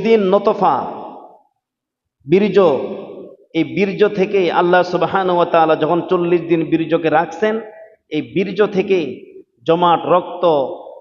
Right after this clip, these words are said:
আল্লাহ তাআলা মায়ের পেটের মধ্যে রাখছেন চল্লিশ দিন। আবার জমাট রক্ত থেকে মুদগা, গোস্তের টুকরা আকারে মায়ের পেটের মধ্যে ছিল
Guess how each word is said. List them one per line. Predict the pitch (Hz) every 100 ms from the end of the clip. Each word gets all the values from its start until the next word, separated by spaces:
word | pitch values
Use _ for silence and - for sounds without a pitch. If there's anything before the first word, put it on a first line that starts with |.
| -
আল্লাহ | 156 165 165
তাআলা | 165 156
মায়ের | 151 151 147
পেটের | 156 156 147
মধ্যে | 143 143 156
রাখছেন | 143 - 143 -
চল্লিশ | 151 131 117 107
দিন। | 110 98 87 90 _ _ _ _ _ _ -
আবার | 147 196 196 -
জমাট | - 208 240 233
রক্ত | 202 208 -
থেকে | 202 180 - 170 135 90 - - - -
মুদগা, | 165 202 196 160 131 - - - - _ _ _ _ _
গোস্তের | 120 185 185 196 180 170
টুকরা | 233 220 220 202
আকারে | 170 170 160 139 110 - - - -
মায়ের | 156 165 151
পেটের | 165 160
মধ্যে | 165 160 170
ছিল | 165